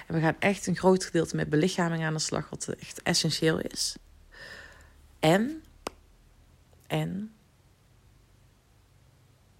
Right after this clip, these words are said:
hm, ik ga twee mensje-, twee mensen, mensjes, twee mensen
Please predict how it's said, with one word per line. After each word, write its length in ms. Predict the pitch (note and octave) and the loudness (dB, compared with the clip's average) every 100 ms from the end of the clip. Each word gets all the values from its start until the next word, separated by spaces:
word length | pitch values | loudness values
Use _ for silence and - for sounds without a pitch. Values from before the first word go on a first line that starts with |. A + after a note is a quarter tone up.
| _ _ | _ _
hm, 320 | - D3 D3+ C#3+ - _ _ - | 0 4 4 4 -10 _ _ -20
ik 100 | - | -20
ga 340 | - - D#3+ D#3+ - - _ _ _ _ | -10 -4 -4 -6 -12 -20 _ _ _ _
twee 260 | - E3+ | 2 4
mensje-, 640 | F3+ F#3 F3+ - - D3+ D3+ - | 4 2 0 -4 -6 -4 -6 -4
twee 300 | - D#3 D#3 | 0 2 2
mensen, 500 | D3+ E3 - - - | 2 2 0 -2 -4
mensjes, 680 | - - B2+ - - - - - - - - | -6 -6 -6 -8 -8 -8 -10 -20 -20 -20 -20
twee 260 | - F#3 G#3 | 0 6 6
mensen 560 | D#3+ E3+ F3+ - F#3+ | 6 2 0 -2 -6